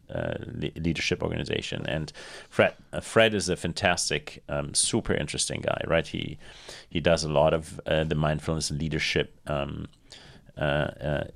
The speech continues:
training at LinkedIn. He's done that for years, and he's the coach to many of the Si-, Silicon Valley C E Os, from Google to, to, to everybody else you,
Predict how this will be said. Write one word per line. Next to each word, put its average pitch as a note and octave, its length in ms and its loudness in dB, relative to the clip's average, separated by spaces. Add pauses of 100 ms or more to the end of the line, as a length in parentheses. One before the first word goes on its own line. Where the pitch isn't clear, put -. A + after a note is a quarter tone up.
(120)
training D#2+ 340 2
at C#2 100 0
LinkedIn. E2 640 2
He's D2+ 160 -4
done D#2+ 160 2
that D2 160 2
for C#2+ 140 -2
years, E2 640 4
and D2 220 -2
he's D2 220 -4
the C#2 100 -4
coach D#2 480 2
to D2 160 0
many E2 320 2
of D2+ 100 -2
the - 80 -2
Si-, - 340 -2
Silicon D#2+ 420 4
Valley D#2+ 260 6
C D#2 300 2
E D2+ 40 8
Os, D2 300 6
from - 180 -6
Google D2+ 320 0
to, - 220 -4
to, - 320 -4
to - 160 -2
everybody D2 340 0
else E2+ 240 4
you, D#2 140 -4